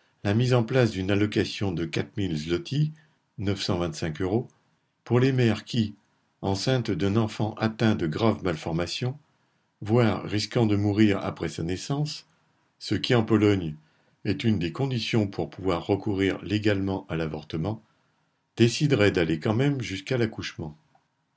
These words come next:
Citation. « Nous nous efforcerons de faire en sorte que, même dans les grossesses qui sont très difficiles,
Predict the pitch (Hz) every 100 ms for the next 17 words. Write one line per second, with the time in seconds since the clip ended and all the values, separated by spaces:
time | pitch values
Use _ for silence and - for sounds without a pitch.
0 | _ _ _ - 120 131 110 - 76 -
1 | _ _ - 101 113 127 127 117 117 -
2 | 120 123 117 110 120 113 113 - 123 117
3 | - 113 117 113 _ - 113 120 113 107
4 | 110 110 110 - 117 110 - _ - 104
5 | - 98 - 123 113 110 110 - 104 113